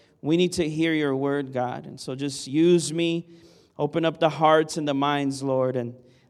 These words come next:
let us receive from your word in Jesus' name. Amen. So, <clears throat>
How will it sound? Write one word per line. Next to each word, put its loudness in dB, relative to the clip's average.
let -4
us 2
receive 0
from -2
your 0
word 2
in -6
Jesus' -4
name. -6
Amen. 4
So, 6
<clears throat> 0